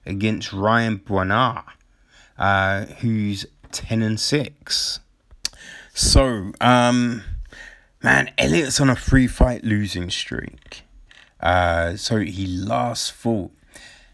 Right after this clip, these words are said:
and it was, yeah, it was recently, man. He fought in May against, uh, Brandon Royval, uh,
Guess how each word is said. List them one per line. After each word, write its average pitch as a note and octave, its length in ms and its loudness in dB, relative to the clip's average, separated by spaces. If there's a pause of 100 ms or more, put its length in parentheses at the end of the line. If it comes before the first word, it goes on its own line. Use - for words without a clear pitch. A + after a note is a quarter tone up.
(120)
and B2 120 -4
it B2+ 80 -4
was, D3 300 -2
yeah, C3+ 220 -2
it D#2+ 100 -8
was A#2 220 -4
recently, A#2+ 720 -4
man. G#2+ 380 -8
He A2+ 240 -6
fought A2 400 -6
in G2 560 -4
May F2+ 800 -6 (520)
against, G2+ 580 -4
uh, F#2 180 0
Brandon G2 880 -4
Royval, F#2+ 800 -4 (920)
uh, D#2+ 680 0